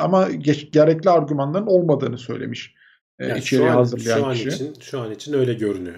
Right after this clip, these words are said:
Speaker 2: Yani
Speaker 1: Öyle
Speaker 2: hani
Speaker 1: görünüyor demiş.
Speaker 2: tek bir yazıya bakıp da hani karar vermemek lazım ama şu ana kadar şöyle söyleyeyim, hep böyle işte geliyor, süper, bilmem ne falan diye yazılar görmüştüm. İşte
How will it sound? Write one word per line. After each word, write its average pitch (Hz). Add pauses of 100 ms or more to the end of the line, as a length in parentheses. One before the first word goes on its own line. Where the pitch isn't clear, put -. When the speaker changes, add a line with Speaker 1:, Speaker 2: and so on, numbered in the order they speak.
Speaker 2:
Yani -
Speaker 1:
Öyle 147
Speaker 2:
hani 165
Speaker 1:
görünüyor 175
demiş. 131
Speaker 2:
tek 127
bir 131
yazıya 127
bakıp 127
da 131
hani 123
karar 123
vermemek 131
lazım 107
ama 165
şu -
ana 156
kadar 156
şöyle 143
söyleyeyim, 127
hep 135
böyle 131 (380)
işte -
geliyor, 123
süper, 117
bilmem 127
ne 123
falan 123
diye 113
yazılar 107
görmüştüm. 104
İşte 98